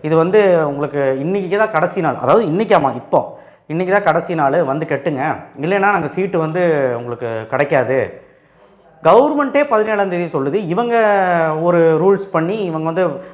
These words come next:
பெற்றோர்கள்ட்டையும் மாணவர்கள்ட்டையும் சொல்றாங்க. மாணவர்கள் எல்லாம் வந்து பாத்தீங்கன்னா, அங்கிருந்து எப்படி நானூத்தம்பது கிலோமீட்டர் தாண்டி, அதுவும், அஹ், முந்தா நேத்து நைட்டு சொல்றாங்களாம், முந்தா நேத்து சாயங்காலம் சொல்லியிருக்காங்க, சாரி, சாயங்காலமா மூணு மணிக்கு அதை சொல்லியிருக்காங்கன்னு கேள்விப்பட்டேன்.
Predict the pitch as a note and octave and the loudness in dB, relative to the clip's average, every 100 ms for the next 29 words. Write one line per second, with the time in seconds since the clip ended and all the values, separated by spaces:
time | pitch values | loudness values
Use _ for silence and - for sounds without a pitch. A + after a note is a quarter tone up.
0 | - E3+ G3+ G3 F3 D3+ G3 F3 E3 F3+ | -2 2 4 4 2 0 0 4 4 4
1 | D#3 D3+ F3 C3 C3+ B2 A#2 - - _ | 0 -4 -4 -2 0 -2 -2 -14 -20 _
2 | - F#3 B3 A#3 G#3+ G3 F#3 G#3 F#3 F#3+ | 2 6 6 4 2 0 2 0 0 -4
3 | E3 E3 E3 A#3 D#3 F#3 G#3+ A#3 B3+ A#3+ | -4 -4 -2 -2 -2 -2 -2 2 0 2
4 | F#3 C#3+ G3+ G#3+ G3 F#3 F#3 A3 G#3+ F3+ | 0 2 0 0 0 0 0 -2 -2 -2
5 | F3 E3+ G3 A#3+ - - - D#3+ A#3+ F#3 | -2 0 -2 -4 -10 -20 -2 2 2 2
6 | C3 - - _ D3 C#3+ C#3+ F3+ A3 A3+ | -2 -8 -18 _ 0 2 2 0 2 2
7 | A#3 G3 F#3+ G3 F3 D3 C3 A2 G2+ F3+ | 0 -2 -4 -2 -2 0 0 0 -2 -2
8 | - - C3+ F3+ G3+ G#3+ - F3+ G3+ F#3+ | -4 -10 -6 -2 0 0 2 2 2 0
9 | D#3+ D3 B2+ A#2+ - B2+ A#2+ A#2 C3 C#3 | -2 -2 -2 -4 -4 -4 -4 -4 -4 -2
10 | F3+ A#3 G#3 G3+ G3+ G#3 G3 F3 F3+ F3 | -4 -2 -2 -4 -2 -2 -2 0 0 -2
11 | F3 D#3+ D#3 D3 B2+ G2+ | -4 -2 -2 0 -4 -4